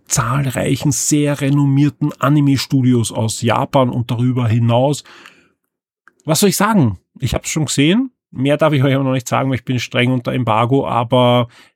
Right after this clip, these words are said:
ich bereue es mal nicht, dass ich das gesehen habe. So viel kann ich schon sagen. Äh, wer einfach gerne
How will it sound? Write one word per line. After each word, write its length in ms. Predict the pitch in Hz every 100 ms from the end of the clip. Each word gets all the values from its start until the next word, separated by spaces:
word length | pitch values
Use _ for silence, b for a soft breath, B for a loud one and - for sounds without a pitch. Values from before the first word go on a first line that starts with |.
| _
ich 140 | - 139
bereue 320 | 151 123 110
es 140 | 107
mal 120 | 117 107
nicht, 280 | 104 -
dass 120 | 113 87
ich 80 |
das 160 | 92 98
gesehen 300 | - - 98
habe. 140 | 92
So 100 | -
viel 160 | 95 113
kann 160 | 110 117
ich 160 | 110
schon 160 | - 117
sagen. 440 | 117 117 135 139 B B B -
Äh, 240 | 120 123 110
wer 340 | 135 143 151
einfach 340 | - 127 131
gerne 440 | - 123 127 139